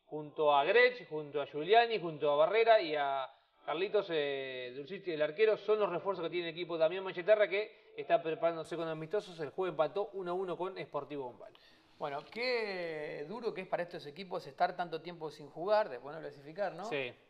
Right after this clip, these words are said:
Speaker 2: Eh, porque están más de un mes.
Speaker 1: ¿Cómo lo diagramás?
Speaker 2: Eh, bueno, es, es complicado estar un mes sin competencia prácticamente.
Speaker 1: Sí.
Speaker 2: Eh, bueno, después vamos a hablar algo de
Speaker 1: Cuesta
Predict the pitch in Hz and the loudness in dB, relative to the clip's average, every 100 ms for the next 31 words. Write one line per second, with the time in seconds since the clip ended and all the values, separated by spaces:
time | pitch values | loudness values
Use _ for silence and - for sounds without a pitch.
0 | - 120 117 123 - 214 175 - 156 190 | -16 -14 -14 -18 -8 -8 -8 -10 -8 -8
1 | 147 165 262 - - _ - 170 156 147 | -10 -8 -10 -10 -18 _ -8 -2 2 2
2 | 139 139 160 120 - - - 160 190 180 | 2 2 2 0 -6 -20 -12 -10 -6 -4
3 | 123 151 226 - 175 190 160 147 196 185 | -4 -4 -6 -10 -10 -10 -10 -4 4 4
4 | - 143 156 196 170 - 220 190 147 190 | 4 -6 -4 -4 -4 -6 -4 -2 -2 -2
5 | 175 - 117 113 117 110 95 87 90 _ | -2 -4 -12 -12 -12 -14 -18 -20 -20 _
6 | _ _ _ - 165 151 135 165 226 190 | _ _ _ -10 -8 -4 -4 2 2 2
7 | 185 185 170 160 | 2 4 2 2